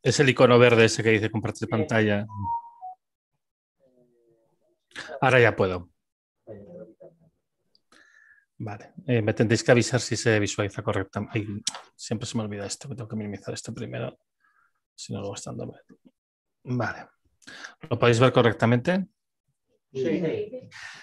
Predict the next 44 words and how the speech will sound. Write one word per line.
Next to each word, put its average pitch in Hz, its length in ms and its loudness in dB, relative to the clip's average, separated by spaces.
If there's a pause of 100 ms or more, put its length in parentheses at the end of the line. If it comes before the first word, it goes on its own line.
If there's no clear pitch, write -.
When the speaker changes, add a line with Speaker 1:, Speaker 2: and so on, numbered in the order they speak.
(160)
Speaker 1:
Vale, 95 220 0
pues, - 480 -2
bueno, - 280 -12 (100)
ya 101 140 -4
he 95 40 2
dicho, 95 240 -2
gracias - 300 -4
por, - 160 -4
<laughs> 156 520 4
por 120 120 6
invitarme 101 380 2
a 92 60 -2
participar. 101 580 -2 (560)
Eh, 127 200 4
yo 131 120 6
voy 165 100 10
a 175 40 8
haceros 175 300 4
un 156 140 2
repaso 127 840 -2
de, 107 840 -2
de 117 220 -8
un 107 160 -6
poco 127 200 2
de 113 80 2
qué 120 100 -2
es 110 80 0
lo 135 60 -2
que 123 60 -2
está - 180 -4
pasando 117 360 -2
con 107 80 -4
la 98 80 -4
energía 107 520 -4 (680)
y 113 140 -2
un 107 140 0
poco, 113 280 -2
pues, 110 420 2
todas 104 140 2
las 104 100 -2
cosas 113 180 0
que 117 80 -2
necesitamos 107 340 -2
hacer, 104 500 0